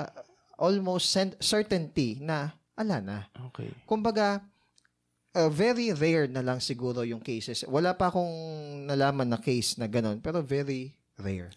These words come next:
Speaker 2: So, ano, Sir
Speaker 1: Ah.
Speaker 2: John, ano naman yung, ano mo, yung stand natin pala dito? Di ba, mag-,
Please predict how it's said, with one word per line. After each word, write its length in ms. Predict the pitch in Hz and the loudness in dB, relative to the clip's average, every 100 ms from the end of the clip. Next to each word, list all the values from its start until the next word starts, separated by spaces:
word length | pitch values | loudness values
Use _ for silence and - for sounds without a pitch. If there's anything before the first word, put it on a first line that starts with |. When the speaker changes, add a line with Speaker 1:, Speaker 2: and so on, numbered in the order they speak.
| _ | _
Speaker 2:
So, 180 | - 170 | -6 -2
ano, 220 | 180 175 | -2 -2
Sir 240 | 165 170 | 2 2
Speaker 1:
Ah. 60 | 156 | 4
Speaker 2:
John, 180 | 135 123 | 0 0
ano 140 | 135 190 | -2 -2
naman 540 | 196 202 202 196 196 | -4 -4 -4 -4 -2
yung, 380 | 185 185 170 147 | 2 2 0 -2
ano 180 | 147 156 | 0 0
mo, 300 | 151 127 120 | 0 -2 -2
yung 580 | 131 135 135 135 135 135 | -4 -4 -6 -10 -14 -14
stand 440 | - - 143 139 | -12 -2 -2 -2
natin 400 | 135 139 135 139 | -4 -4 -2 -6
pala 280 | 139 135 131 | -4 -4 -4
dito? 420 | 131 131 127 117 110 _ _ _ _ | -4 -6 -4 -10 -10 _ _ _ _
Di 80 | - | -6
ba, 160 | 143 175 | -2 0
mag-, 240 | 156 135 | -2 -6